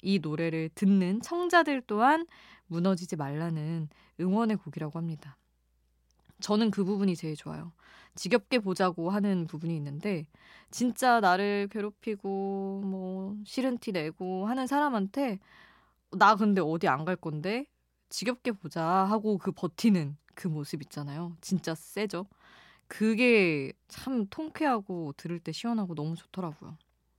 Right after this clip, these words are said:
어, 이런 가사를 통해서 여러분이 어떻게 힘을 좀 얻으셨을지 모르겠습니다.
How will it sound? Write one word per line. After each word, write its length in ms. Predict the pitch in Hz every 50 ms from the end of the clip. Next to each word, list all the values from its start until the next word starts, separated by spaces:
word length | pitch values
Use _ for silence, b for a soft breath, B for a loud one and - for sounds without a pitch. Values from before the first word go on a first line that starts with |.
| _ _ b b b b b b b b b b b b b b b b _ -
어, 300 | 180 185 185 185 185 185
이런 340 | 175 208 247 269 277 277 254
가사를 520 | - - - 196 254 254 247 240 233 233 240
통해서 360 | - 277 294 285 - 226 180
여러분이 360 | 170 175 175 180 185 180 170
어떻게 280 | 151 - - - 175 175
힘을 280 | - 262 285 294 254
좀 320 | - - 208 185 156 143 - _ _ _ _ _ - _
얻으셨을지 720 | - 165 165 - 185 - 165 156 - - 147 - - 156
모르겠습니다. 760 | 143 143 139 156 156 170 160 - - 151 143 143 151 -